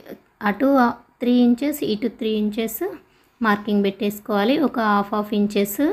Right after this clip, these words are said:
ఎక్స్ట్రా కుట్టు కోసము. అలాగే ఇంకొంచెం మధ్యకి ఫోర్ ఇంచెస్ తోటి పెట్టేసుకోవాలి. ఆ తర్వాత ఇంకొంచెం పైనకి ఫైవ్ ఇంచెస్, తర్వాత అలాగే ఇంకొంచెం పైనకి వచ్చేసి సిక్స్ ఇంచెస్. ఈ విధంగా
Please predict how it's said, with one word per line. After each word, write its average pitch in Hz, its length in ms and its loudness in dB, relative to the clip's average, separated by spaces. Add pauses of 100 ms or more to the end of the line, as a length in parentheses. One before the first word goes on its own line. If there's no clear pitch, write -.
ఎక్స్ట్రా 247 440 0 (220)
కుట్టు 214 240 -4
కోసము. 208 480 0 (680)
అలాగే 196 440 0 (440)
ఇంకొంచెం 247 680 2
మధ్యకి 220 520 -2 (880)
ఫోర్ 233 220 6
ఇంచెస్ 214 420 -2
తోటి 208 180 -4
పెట్టేసుకోవాలి. 208 840 -2 (480)
ఆ 214 100 0
తర్వాత 202 480 0 (100)
ఇంకొంచెం 233 520 2
పైనకి 208 500 -2
ఫైవ్ 214 300 0
ఇంచెస్, 196 440 -2 (1000)
తర్వాత 208 380 0
అలాగే 208 460 2 (340)
ఇంకొంచెం 208 500 -2
పైనకి 196 420 -2
వచ్చేసి 208 460 -4
సిక్స్ - 340 -4
ఇంచెస్. 196 400 -2
ఈ 208 140 -2
విధంగా 196 420 2